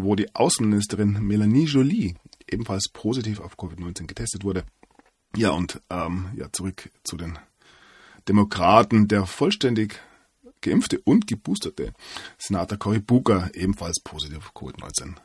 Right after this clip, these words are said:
ähm, getestet. Ja, wie kann das alles sein? Wir wissen es immer noch nicht. Es hieß doch immer, die Impfungen und auch die Booster-Impfungen helfen doch so gut. Ja, und da gab's Aufregung bei einer Rede von Donald Trump jetzt. Ja, er hat,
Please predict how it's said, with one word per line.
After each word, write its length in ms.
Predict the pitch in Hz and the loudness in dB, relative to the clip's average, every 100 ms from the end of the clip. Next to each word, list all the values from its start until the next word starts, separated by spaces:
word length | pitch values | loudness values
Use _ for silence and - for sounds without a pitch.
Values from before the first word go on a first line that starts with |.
| _ | _
ähm, 180 | - - - | -20 -20 -14
getestet. 500 | - - - - 85 | -14 -12 -14 -14 -10
Ja, 160 | - - | -10 -10
wie 60 | |
kann 160 | - 78 | -10 -10
das 120 | 65 | -10
alles 180 | - - | -10 -12
sein? 300 | - - 90 _ _ _ _ _ _ _ - | -12 -14 -18 _ _ _ _ _ _ _ -4
Wir 140 | 110 | 2
wissen 220 | 113 131 135 | 4 6 4
es 100 | - | 6
immer 200 | 127 127 | 8 8
noch 180 | 110 87 | 6 2
nicht. 400 | 85 - - - - | -6 -8 -12 -14 -14
Es 300 | 95 - - - | -10 -10 -14 -8
hieß 240 | 95 98 | -4 -2
doch 140 | - 76 | -4 -8
immer, 240 | 85 80 | -12 -12
die 100 | - | -12
Impfungen 520 | - 87 - 82 78 85 | -12 -12 -12 -14 -14 -4
und 260 | 156 160 | -2 -2
auch 160 | - 76 | -6 -14
die 100 | - | -14
Booster-Impfungen 1600 | - - 82 - 60 - - - - - - - 92 87 - 82 | -16 -12 -10 -10 -16 -20 -20 -20 -18 -20 -20 -18 -14 -14 -10 -10
helfen 540 | 87 - 80 78 - 73 | -10 -10 -12 -10 -12 -14
doch 180 | - - | -12 -8
so 160 | 87 | -10
gut. 360 | - - - - - - - - | -12 -16 -16 -18 -16 -16 -16 0
Ja, 120 | 117 | 6
und 140 | 127 117 | 8 8
da 60 | |
gab's 320 | 113 117 - - | 6 6 4 -4
Aufregung 600 | - 123 147 156 127 123 | 2 4 4 2 2 2
bei 120 | 104 - | 0 -2
einer 420 | 98 120 107 101 - 101 | 0 0 0 -2 -8 -2
Rede 240 | 101 127 139 | 0 2 2
von 140 | 107 | 0
Donald 240 | 98 101 | 0 0
Trump 200 | - 101 113 | 0 -2 -2
jetzt. 180 | 101 - _ _ _ _ - - | -4 -8 _ _ _ _ -18 -2
Ja, 120 | 107 | 0
er 200 | 65 92 | 2 2
hat, 200 | 87 92 | 2 -4